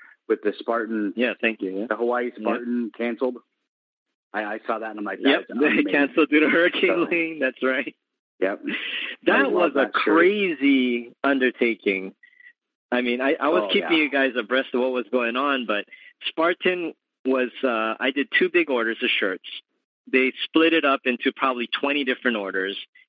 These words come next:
Speaker 2: They were sending the wrong size shirts. They were sending T-shirts instead of tank tops. I mean, it was a nightmare. It probably took
Speaker 1: Yeah,
Speaker 2: five
Speaker 1: it sounds
Speaker 2: months
Speaker 1: like it.
Speaker 2: for them,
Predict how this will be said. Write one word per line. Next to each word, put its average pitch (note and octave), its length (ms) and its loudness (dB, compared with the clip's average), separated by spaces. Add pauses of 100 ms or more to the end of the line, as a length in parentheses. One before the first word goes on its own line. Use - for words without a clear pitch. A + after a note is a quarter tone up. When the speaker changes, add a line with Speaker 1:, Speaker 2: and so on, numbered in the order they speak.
(100)
Speaker 2:
They A#2 80 4
were A2+ 100 -2 (120)
sending D3+ 240 0
the A2+ 100 -2
wrong C3 460 -4
size B2 240 0 (160)
shirts. G2+ 260 -2 (100)
They A#2+ 80 4
were A#2+ 160 -2 (120)
sending B2+ 520 -2 (120)
T-shirts D3 500 0
instead A#2+ 320 0
of G#2+ 120 -6
tank A2+ 380 -2
tops. F#2+ 380 -4
I G#2+ 80 0
mean, G#2+ 260 -4
it C#3+ 200 0
was B2 180 -4
a G2+ 100 -6
nightmare. G2+ 800 -4 (460)
It C3 120 0
probably E3+ 360 -2
took D3 180 -2 (280)
Speaker 1:
Yeah, C3+ 80 0
Speaker 2:
five D#3+ 240 0
Speaker 1:
it - 40 -14
sounds - 40 -4
Speaker 2:
months B2 260 0
Speaker 1:
like F#3 140 -8
it. - 200 -12 (720)
Speaker 2:
for D#3 140 0
them, E3 340 -8